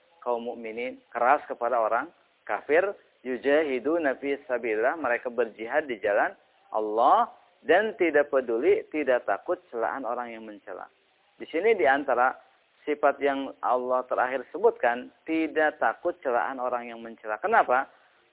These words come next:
Karena ketika orang berada di atas prinsip, berarti di sini ada munculnya celaan, itu ketika fenomena kemungkaran dan para penganutnya sangat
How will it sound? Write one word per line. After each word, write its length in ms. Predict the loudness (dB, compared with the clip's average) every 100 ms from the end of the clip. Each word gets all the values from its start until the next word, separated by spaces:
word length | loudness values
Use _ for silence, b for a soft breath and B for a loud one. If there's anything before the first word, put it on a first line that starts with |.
| 2
Karena 240 | 4 4
ketika 400 | 2 0 4 6
orang 320 | 8 8 6
berada 400 | 4 4 4 4
di 80 | 4
atas 320 | 2 2 -2
prinsip, 560 | 4 4 4 2 0 0 _ _ _ _ _ _ -20 -20 -20 _ _ _ 0
berarti 480 | 4 6 6 4 4
di 160 | -2 -2
sini 240 | -2 -2 2
ada 160 | 2 2 2
munculnya 560 | 0 0 0 2 0 0
celaan, 560 | 2 2 2 -2 -4 -10 _ _ _ _ -10
itu 160 | -4 -4 -2
ketika 560 | -4 -4 -4 -2 -2 0
fenomena 880 | 0 0 -4 -4 -6 -6 -2 -2 -4 -4
kemungkaran 960 | -2 -2 -4 -6 -2 0 0 -2 -4
dan 240 | -4 -4 -2
para 240 | 0 0
penganutnya 720 | -2 -8 -8 -10 -12 -12 -14
sangat 240 | -12 -12